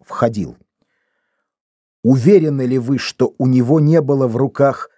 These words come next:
ещё одной книги?" "Только это была у него, я знаю, наверное". "Это замечательно.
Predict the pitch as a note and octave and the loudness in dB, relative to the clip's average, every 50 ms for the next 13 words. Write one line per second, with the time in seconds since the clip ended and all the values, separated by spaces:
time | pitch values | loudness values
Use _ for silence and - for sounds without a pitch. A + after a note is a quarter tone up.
0 | _ _ _ F2+ E2 E2+ G2+ D3+ F3+ D#3 - - - - - F3+ F3 D#3 - - | _ _ _ -18 -14 -2 0 0 0 0 -2 -4 -4 -2 0 2 2 2 0 -4
1 | _ A#2 A#2 G#2 G#2 B2+ B2+ B2 A2 G#2 - - - B2 B2+ A#2 F#2+ D2+ D#2 D2+ | _ -10 -10 -8 -6 -4 -2 -2 -2 -2 -6 -6 -4 0 0 0 0 -2 -6 -12
2 | - - _ _ _ _ _ _ _ _ _ _ _ _ _ _ _ _ _ _ | -14 -14 _ _ _ _ _ _ _ _ _ _ _ _ _ _ _ _ _ _
3 | _ _ _ _ _ _ _ _ _ - A2+ A#2+ A#2+ - - B2 - _ A2+ G#2 | _ _ _ _ _ _ _ _ _ -2 -2 -2 -2 -2 -4 -6 -4 _ -4 -4
4 | F#2+ F2+ A2 G#2+ G#2 A#2 A#2+ B2 B2+ C3+ C#3 C#3+ C#3+ C#3+ D3 D3 A#2 F#2 F#2 F2 | -4 -4 -4 -4 -4 -2 -2 -2 -2 -2 -2 -4 -4 -2 -4 -4 -4 -2 -4 -4
5 | D#2+ C#2 D#2 E2+ E2 E2 E2 F2 E2+ D#2 E2+ F2 F2+ G2 A#2 C3 D3 D#3 - _ | -4 -6 -6 -6 -4 -4 -4 -4 -6 -6 -6 -6 -4 -4 -4 -4 -6 -8 -12 _
6 | _ _ _ _ _ _ _ _ _ _ _ _ _ _ _ _ _ _ _ _ | _ _ _ _ _ _ _ _ _ _ _ _ _ _ _ _ _ _ _ _
7 | A2+ A2+ A2+ - _ G#2 G2 E2+ D2 D#2 F#2+ G2+ G2 F#2+ F#3 - - - F#2 - | -6 -6 -6 -4 _ -4 -4 -4 -4 -4 -2 0 0 -2 -4 -6 -8 -8 -8 -8
8 | - - D#2 - - - - - | -8 -10 -12 -12 -12 -14 -14 -16